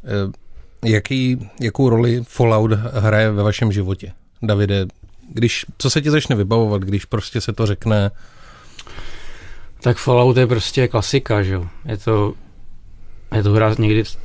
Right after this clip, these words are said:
Speaker 2: kdy to vyšlo, devadesátým sedmým. Je to, je to jedna z prvních her, který si takhle pamatuju, že jsem u nich strávil takovýhle hafo času. A <clears throat> hrozně to ovlivnilo, protože to byla první hra, která,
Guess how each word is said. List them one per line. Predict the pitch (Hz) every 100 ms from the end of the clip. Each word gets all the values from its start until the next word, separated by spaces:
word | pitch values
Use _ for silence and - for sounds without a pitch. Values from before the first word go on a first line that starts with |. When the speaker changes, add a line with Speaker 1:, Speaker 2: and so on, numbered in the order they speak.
| -
Speaker 2:
kdy | 110 98
to | 117
vyšlo, | 104 95
devadesátým | 104 98 117 107 110
sedmým. | - 113 131 127 123 - - - - - - - - -
Je | 104
to, | 101 104 120
je | 113 107
to | 120
jedna | 117 117
z |
prvních | - 113 113 113
her, | 104 113
který | 104 117
si | 101 127 107 - -
takhle | 104 - 117
pamatuju, | 117 113 123 127 113 101 -
že | -
jsem | - 110 104 101 - - - -
u |
nich | 98
strávil | - 110 107
takovýhle | 107 - 107
hafo | 101 95 120
času. | 98 107 - 104 98 - - - - - - - - - -
A | 104 98 95 95 - - 156 165 160
<clears throat> | 120 - - - -
hrozně | 117 110 117
to | 131
ovlivnilo, | 117 127 123 127 131
protože | 117 117 117
to | 117
byla | 120 123
první | 113 110 123
hra, | 120 120 113
která, | - 120 117 113